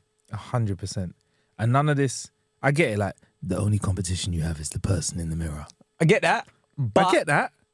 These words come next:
Speaker 1: but I'm also like, but I'm that guy, innit? So if I just step away from the mirror and just sit down, that person in the mirror ain't working at the same
Speaker 2: What
Speaker 1: time. You need to think someone's working at the same time as you.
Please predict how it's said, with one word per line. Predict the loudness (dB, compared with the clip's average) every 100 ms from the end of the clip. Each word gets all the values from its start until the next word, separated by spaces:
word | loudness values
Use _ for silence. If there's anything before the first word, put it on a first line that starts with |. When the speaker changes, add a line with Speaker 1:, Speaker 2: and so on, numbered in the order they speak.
| _
Speaker 1:
but | 2
I'm | 4
also | 2 2
like, | 2 2 -2 _ _ _ _ _ _
but | -2
I'm | 2 4
that | 2
guy, | 0 2
innit? | 2 2 -2
So | -4
if | 0
I | 0
just | 2 -2 -4 _
step | -6 -2 2
away | 2 2
from | 0
the | 2
mirror | 4 2
and | 0
just | -2 -2
sit | -2
down, | 0 0 0
that | -2 4
person | 4 4
in | 0
the | 2
mirror | 2 0
ain't | 2
working | 2 2 -2
at | -2
the | 0
same | 2
Speaker 2:
What | 4
Speaker 1:
time. | 4
You | 2
need | 2
to | 2
think | 0 0
someone's | 0 0 2
working | 2 0 -2
at | -2
the |
same | -2 0
time | 0
as | 0
you. | 0